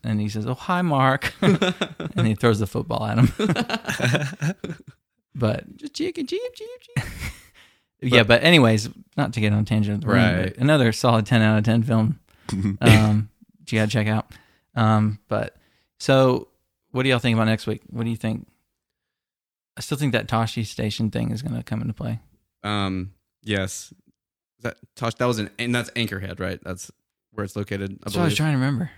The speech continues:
Speaker 1: I couldn't remember.
Speaker 2: 'Cause he said that to the Rodian. Like, "If you
Speaker 1: Oh,
Speaker 2: go
Speaker 1: yeah.
Speaker 2: together, we can get you to Anchorhead."
Speaker 1: Well, there
Speaker 2: And,
Speaker 1: you
Speaker 2: like,
Speaker 1: go.
Speaker 2: yeah, so
Speaker 3: Oh,
Speaker 2: that's,
Speaker 3: yeah.
Speaker 2: that's neat. But yeah, it is Tosche Station.
Speaker 1: 'Cause
Speaker 2: You know?
Speaker 1: Luke talk-, Luke talks about that in New
Speaker 2: Yep.
Speaker 1: Hope.
Speaker 2: It's a deleted scene,
Speaker 1: Take you
Speaker 2: which
Speaker 1: as far as Anchorhead.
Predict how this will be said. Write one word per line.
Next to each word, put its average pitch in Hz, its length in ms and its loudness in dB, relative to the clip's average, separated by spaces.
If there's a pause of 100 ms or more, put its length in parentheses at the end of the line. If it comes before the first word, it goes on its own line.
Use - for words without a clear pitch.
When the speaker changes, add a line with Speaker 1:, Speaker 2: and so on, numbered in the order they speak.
(180)
Speaker 1:
I - 80 -20
couldn't 120 180 -6
remember. 110 280 -6 (180)
Speaker 2:
'Cause 143 120 -2
he 127 40 -2
said 156 180 0
that 120 100 -2
to 117 80 -2
the 104 60 -2
Rodian. 104 420 0 (320)
Like, - 180 -18 (760)
"If - 80 -6
you 117 40 -6
Speaker 1:
Oh, 110 60 -6
Speaker 2:
go 120 60 2
Speaker 1:
yeah. 131 60 4
Speaker 2:
together, 127 240 0
we 113 100 -2
can 123 100 0
get 110 80 -2
you 120 80 -2
to - 160 -8
Anchorhead." 107 540 -8 (120)
Speaker 1:
Well, 123 100 2
there 117 140 4
Speaker 2:
And, 107 100 4
Speaker 1:
you 110 120 4
Speaker 2:
like, 107 200 -2
Speaker 1:
go. 117 60 -4
Speaker 2:
yeah, 98 220 0
so 101 160 -2
Speaker 3:
Oh, 98 40 2
Speaker 2:
that's, 110 260 0
Speaker 3:
yeah. 101 80 -16
Speaker 2:
that's 120 200 -2
neat. 110 320 0
But 117 220 -4
yeah, 143 160 2
it 120 60 -4
is 120 180 -4
Tosche 117 340 -8
Station. 101 400 -4
Speaker 1:
'Cause 104 140 0
Speaker 2:
You 110 80 4
know? 113 80 6
Speaker 1:
Luke 117 100 0
talk-, 107 240 -2 (140)
Luke 110 240 -6
talks 110 160 -8
about - 160 -10
that 117 100 -8
in 113 80 -8
New 107 60 -4
Speaker 2:
Yep. 104 100 -2
Speaker 1:
Hope. 107 220 -6 (160)
Speaker 2:
It's 104 100 -8
a 98 80 -4
deleted 95 340 -8
scene, 92 160 -8
Speaker 1:
Take 127 120 -2
you - 60 -6
Speaker 2:
which - 40 -6
Speaker 1:
as 117 60 -10
far - 180 -6
as 113 120 -6
Anchorhead. 131 440 -8